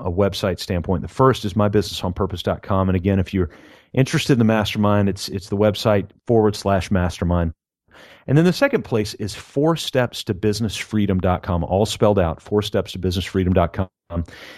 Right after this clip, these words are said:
And I always have giveaway stuff on there. Right now, at the time of this recording, we've got the, um, my two thousand sixteen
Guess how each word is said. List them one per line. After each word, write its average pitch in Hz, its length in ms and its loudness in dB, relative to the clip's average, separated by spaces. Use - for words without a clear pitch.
And 117 120 2
I 104 140 -2
always 139 320 4
have 107 160 0
giveaway 95 300 0
stuff 92 300 -8
on 90 120 -2
there. 87 220 -2
Right 127 260 2
now, 117 440 2
at 104 80 -6
the - 60 -12
time 101 180 -4
of 95 80 -2
this - 180 0
recording, 92 380 -2
we've 95 140 -4
got 98 240 0
the, 92 240 0
um, 82 280 -4
my 95 260 2
two - 200 -2
thousand 107 300 2
sixteen - 920 -2